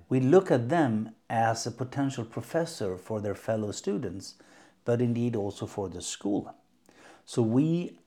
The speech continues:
who are hired by the school as staff, we have an obligation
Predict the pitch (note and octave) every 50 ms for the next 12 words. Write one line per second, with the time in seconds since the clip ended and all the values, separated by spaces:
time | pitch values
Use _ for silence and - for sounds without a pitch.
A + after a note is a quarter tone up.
0 | - - - - - C3+ A#2+ A2 G#2 G2+ F#2+ - - - F3+ A3+ A#3+ F#3 B2 -
1 | A2 F#2 E2+ E2+ F2+ - - - - F#2+ E2 E2+ F#2 F#2+ - - - - - E3+
2 | D#3 A2+ G2 F2+ - - - - - - - - - - - C3+ C3+ D3 D3 C#3
3 | B2+ A2+ A#2+ A2+ A2+ G#2+ F#2+ G#2+ G#2+ G#2+ C3+ D#3+ F#3 F#3+ F3+ - F#2 F#2 F#2+